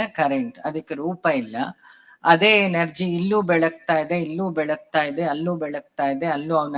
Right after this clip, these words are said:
ಕ್ಯಾಮ್ರಾದಲ್ಲೂ ಬೆಳಗ್ತಾ ಇದೆ. ಆ ಬೆಳಗ್ತಾ ಇರೋ ಲೈಟಿಗೆ ಹೆಸರಿಲ್ಲ, ಫಾರ್ಮ್ ಇಲ್ಲ, ಆದ್ರೆ ಬೆಳಗ್ತಾ ಇದೆ.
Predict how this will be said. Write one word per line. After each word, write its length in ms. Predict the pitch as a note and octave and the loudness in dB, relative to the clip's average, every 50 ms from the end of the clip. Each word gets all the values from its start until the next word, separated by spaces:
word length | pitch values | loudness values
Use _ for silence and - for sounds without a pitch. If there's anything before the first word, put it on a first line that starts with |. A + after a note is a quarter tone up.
| C#3 | -6
ಕ್ಯಾಮ್ರಾದಲ್ಲೂ 680 | C3 - D3 D3+ E3 E3+ E3+ D#3+ C#3 C#3 C3+ C3+ C#3 C3+ | -4 -2 -2 -2 0 0 0 0 0 -2 -4 -4 -4 -4
ಬೆಳಗ್ತಾ 540 | B2+ B2+ B2 B2 A#2+ - _ _ B2+ A#2+ A2+ | -4 -6 -6 -6 -10 -12 _ _ -6 -6 -6
ಇದೆ. 280 | A2+ G#2+ A2+ C3 - _ _ _ _ _ _ _ _ _ _ _ _ - | -8 -10 -14 -16 -18 _ _ _ _ _ _ _ _ _ _ _ _ 4
ಆ 100 | D#3+ D#3+ | 4 6
ಬೆಳಗ್ತಾ 640 | D3 D3+ D#3+ F3 G3 G3 G3 - - G3+ F3+ F3 | 8 8 8 8 8 6 4 4 6 8 10 10
ಇರೋ 160 | E3+ E3+ E3+ | 8 6 4
ಲೈಟಿಗೆ 520 | E3 D#3+ D#3+ D#3+ E3 - - E3+ D#3 D#3+ D#3+ | 6 6 6 6 4 2 -2 -2 0 0 -2
ಹೆಸರಿಲ್ಲ, 640 | D#3+ D#3+ D3+ - - - F#3 F3+ D#3+ C3+ B2+ C3+ D3 D3+ | -2 -2 -6 -4 -4 -4 -4 -2 0 0 0 0 -2 -4
ಫಾರ್ಮ್ 440 | - - - E3 F#3 G3 F#3+ F3 | -8 0 4 6 8 8 6 4
ಇಲ್ಲ, 180 | D#3 C3+ C3+ D3 E3 | 0 0 0 0 0
ಆದ್ರೆ 260 | E3+ D#3+ D3 D#3 D#3 | 0 0 -2 -6 -8
ಬೆಳಗ್ತಾ 520 | C#3+ C3+ C#3 C#3+ D#3 D#3 - _ _ E3+ | -6 -4 -2 -2 -2 -2 -4 _ _ 2
ಇದೆ. 540 | D3+ C#3+ C3+ B2+ C#3 - - - _ _ _ | 2 2 0 -2 -4 -6 -8 -10 _ _ _